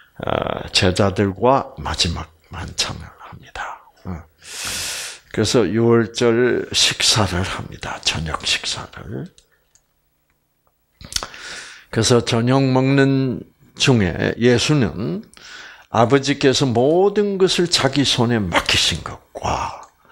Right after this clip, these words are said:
또 자기가 하나님께로부터 와-, 와-, 오셨다가 하나님께로 돌아갈 것을 아시고, 어, 저녁 잡수시던 자리에서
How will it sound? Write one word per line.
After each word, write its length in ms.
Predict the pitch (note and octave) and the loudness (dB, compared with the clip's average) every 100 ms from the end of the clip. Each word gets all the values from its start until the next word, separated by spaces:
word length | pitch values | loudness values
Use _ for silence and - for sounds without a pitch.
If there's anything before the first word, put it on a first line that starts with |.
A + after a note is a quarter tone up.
| - - - _ - | -20 -20 -20 _ -2
또 240 | B2 A#2 | 2 2
자기가 520 | - A2+ G2+ A2 G#2+ | 2 0 2 2 4
하나님께로부터 1500 | G2+ - C3 D#3+ D3 C#3 B2 B2+ B2 A2+ G#2+ - A#2 A2 G2 - - - _ - | 2 0 -2 0 0 -2 2 4 4 4 -2 2 4 4 0 -10 -20 -20 _ -14
와-, 120 | - - | -14 -10
와-, 140 | - - - | -12 -12 -8
오셨다가 540 | F#2+ - F#2 - F2 F2 | -2 0 0 -2 -4 -4
하나님께로 680 | - E2 E2 C#2 - - E2+ - | -6 -8 -8 -10 -10 -10 -12 -12
돌아갈 480 | - C#3 B2 A#2 | -6 -4 -2 -2
것을 560 | A2 B2 G#2+ D3 E3 F#3+ - - - _ _ | 0 0 0 2 2 2 -2 -20 -20 _ _
아시고, 580 | - - - - - D3 - - - - _ _ _ _ | -6 -2 0 -2 -6 -10 -10 -12 -20 -20 _ _ _ _
어, 260 | - D#2 - _ _ _ - - - - - | -20 -20 -20 _ _ _ -20 -20 -18 -18 -8
저녁 640 | - A#2 D#3 F#3+ - - | -2 2 4 4 2 -4
잡수시던 880 | - - - C3 - - B2 D#3 D#3 | 0 2 2 2 2 2 2 0 0
자리에서 1040 | - - A#2 F#2+ F#2 - - F#2+ A2+ - | 0 2 4 2 0 -2 0 2 2 0